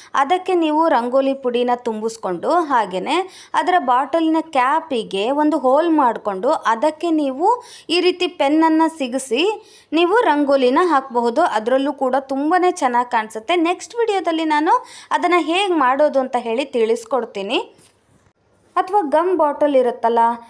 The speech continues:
ಅಥವಾ ಈ ಮಿಷನ್ನಿಗೆ ಆಯಿಲ್ ಎಲ್ಲ ಹಾಕ್ತಾರಲ್ವ, ಅದಿರುತ್ತಲ್ವ, ಅದ ಬಾಟಲಿಗೂ ಕೂಡ ನೀವು, ಆ, ರಂಗೋಲಿ ಪುಡಿನ ಹಾಕ್ಬಿಟ್ಟು ನೀವು ರಂಗೋಲಿನ ಹಾಕ್ಬೋದು. ಅದರಲ್ಲೂ ಕೂಡ ತುಂಬಾನೇ ಚೆನ್ನಾಗಿ ಬರುತ್ತೆ,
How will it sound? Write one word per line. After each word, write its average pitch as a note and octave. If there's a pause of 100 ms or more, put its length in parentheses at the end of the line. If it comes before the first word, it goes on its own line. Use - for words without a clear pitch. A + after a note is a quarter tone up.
(160)
ಅಥವಾ D4
ಈ D#4
ಮಿಷನ್ನಿಗೆ F4+
ಆಯಿಲ್ D4+
ಎಲ್ಲ D#4
ಹಾಕ್ತಾರಲ್ವ, A#3 (140)
ಅದಿರುತ್ತಲ್ವ, B3+ (140)
ಅದ G#3+ (120)
ಬಾಟಲಿಗೂ A#3+
ಕೂಡ A3+
ನೀವು, A3+ (360)
ಆ, D4+
ರಂಗೋಲಿ D#4
ಪುಡಿನ C4
ಹಾಕ್ಬಿಟ್ಟು B3
ನೀವು A#3
ರಂಗೋಲಿನ A#3+
ಹಾಕ್ಬೋದು. A3+
ಅದರಲ್ಲೂ B3
ಕೂಡ B3
ತುಂಬಾನೇ E4
ಚೆನ್ನಾಗಿ B3+
ಬರುತ್ತೆ, A#3+